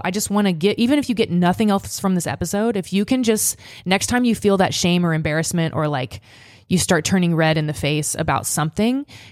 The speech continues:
take just a moment for you. And again, let's siphon it off, put it off to the side, <laughs> put some space around it, and just look at this fucker and be like, "Yo,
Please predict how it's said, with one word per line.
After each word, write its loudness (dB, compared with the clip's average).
take 0
just 2
a 4
moment 2
for -2
you. -2
And 4
again, 2
let's 0
siphon 2
it 4
off, 2
put 0
it 0
off -2
to -2
the -2
side, 2
<laughs> -20
put -2
some 0
space 0
around 0
it, 2
and 2
just -2
look 2
at 0
this -2
fucker -4
and 0
be 2
like, -4
"Yo, -4